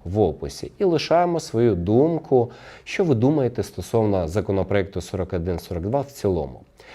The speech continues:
Хочу зазначити одразу, що даний законопроект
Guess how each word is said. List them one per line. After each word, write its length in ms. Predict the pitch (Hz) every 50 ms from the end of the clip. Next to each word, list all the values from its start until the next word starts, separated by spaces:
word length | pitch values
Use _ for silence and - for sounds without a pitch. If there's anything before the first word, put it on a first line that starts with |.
| - - -
Хочу 400 | - - 190 190 - - 170 160 - -
зазначити 720 | - 90 98 90 87 98 104 113 110 - - - - 95 92 -
одразу, 560 | - 101 101 104 98 92 80 73 69 71 69 65 -
що 280 | - - - - 85 73 - - -
даний 440 | 85 95 101 113 123 117 104 85 80
законопроект 1080 | 80 87 95 90 - 139 156 170 160 156 156 120 110 101 104 110 110 107 107 - -